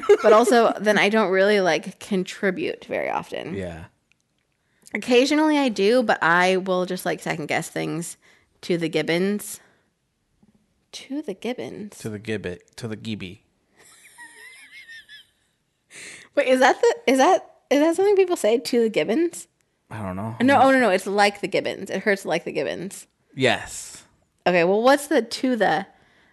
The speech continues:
Speaker 1: I will overthink it to the. I don't know.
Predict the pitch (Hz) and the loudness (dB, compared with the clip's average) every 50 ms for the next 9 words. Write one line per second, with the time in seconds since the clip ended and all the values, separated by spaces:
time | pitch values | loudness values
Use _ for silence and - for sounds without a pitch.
0 | _ _ - - 190 208 214 208 202 190 190 - - 190 202 208 196 202 220 214 | _ _ -10 -6 -4 -2 -2 0 -2 -2 -2 -4 -8 -8 -6 -6 -4 -4 -4 -4
1 | 214 202 - - - - - 240 226 214 202 190 185 175 170 170 170 185 - - | -4 -6 -6 -8 -10 -10 -6 -4 -2 0 0 2 2 2 2 2 0 -2 -4 -10
2 | _ _ _ _ _ _ _ _ _ _ _ _ _ _ _ _ _ _ _ _ | _ _ _ _ _ _ _ _ _ _ _ _ _ _ _ _ _ _ _ _
3 | _ _ _ _ _ _ _ _ _ _ _ _ _ _ _ _ _ _ _ - | _ _ _ _ _ _ _ _ _ _ _ _ _ _ _ _ _ _ _ -8
4 | 247 285 330 339 294 214 202 | -4 -2 0 0 0 -2 -4